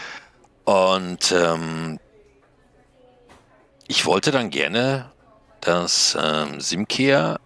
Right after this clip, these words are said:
spielen. Auf dem Laptop, logischerweise. Und hab dann festgestellt, dass das gar keine Linux-Unterstützung hat. Da hab ich mich noch nicht schlau gemacht gehabt, also wie es so,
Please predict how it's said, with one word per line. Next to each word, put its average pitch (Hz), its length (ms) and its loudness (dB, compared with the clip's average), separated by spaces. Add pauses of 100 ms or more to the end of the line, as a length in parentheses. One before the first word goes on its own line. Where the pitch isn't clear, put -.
(880)
spielen. 92 600 0 (720)
Auf 76 180 0
dem 85 80 -6
Laptop, - 440 -4
logischerweise. 62 640 -4 (1400)
Und 73 220 -4
hab - 100 0
dann 104 160 0
festgestellt, - 720 -2
dass - 140 -2
das - 200 -2
gar 73 140 -2
keine 98 480 -2
Linux-Unterstützung 95 1120 -2
hat. - 260 -6 (1200)
Da 67 120 2
hab - 80 0
ich - 160 -6
mich 80 140 -8
noch 82 80 -6
nicht 76 120 0
schlau 85 220 2
gemacht - 320 -6
gehabt, - 240 -14
also - 220 -14
wie 71 80 -10
es - 180 -6
so, - 80 -10